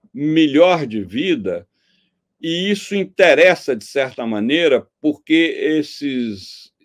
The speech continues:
é, cubanos que vão para outros países, eles remetem recursos para as suas famílias em Cuba. Então, isso ajuda a aquecer um pouco a economia interna.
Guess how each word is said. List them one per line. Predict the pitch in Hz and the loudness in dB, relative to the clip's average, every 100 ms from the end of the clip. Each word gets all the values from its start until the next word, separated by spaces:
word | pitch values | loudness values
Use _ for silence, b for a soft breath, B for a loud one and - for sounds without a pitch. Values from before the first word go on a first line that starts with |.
| _ | _
é, | 120 113 | -2 -2
cubanos | 107 151 113 165 180 127 101 | -2 -2 4 4 4 0 -6
que | - 123 | -8 -2
vão | 120 139 | -2 -2
para | 120 127 120 107 95 85 _ _ _ _ - | -2 0 2 2 0 -6 _ _ _ _ -6
outros | 117 123 107 101 | -2 -2 -4 -12
países, | - 101 139 165 113 104 98 | -4 -2 0 0 -2 -6 -10
eles | - 147 147 | -4 -4 -4
remetem | 143 165 135 160 175 - 131 110 | 0 0 2 2 0 -2 -6 -4
recursos | 117 127 - 151 151 - 107 80 - _ _ _ _ _ _ _ _ | -2 -4 0 -2 -2 -6 -20 -20 -20 _ _ _ _ _ _ _ _
para | 127 135 151 147 127 | 2 4 4 2 0
as | 131 | -4
suas | - 156 | -4 -4
famílias | - 147 131 151 151 139 | -2 -4 0 0 0 -2
em | 151 | -6
Cuba. | - 156 120 90 - | -2 -2 -2 -6 -10
Então, | - 120 104 143 156 | -8 -8 -4 -2 -2
isso | 156 - 175 | -4 -4 0
ajuda | 156 147 175 156 151 | 0 -2 -2 0 0
a | |
aquecer | 147 156 123 - - 147 151 | 0 -2 -4 -6 -6 -2 -2
um | 117 | -4
pouco | 101 120 135 131 143 - _ _ _ - | -4 -2 0 -2 -10 -12 _ _ _ -2
a | 123 | -2
economia | 127 147 139 123 143 | 0 -2 0 0 0
interna. | 147 - 117 107 92 85 - | -2 0 2 2 -4 -18 -20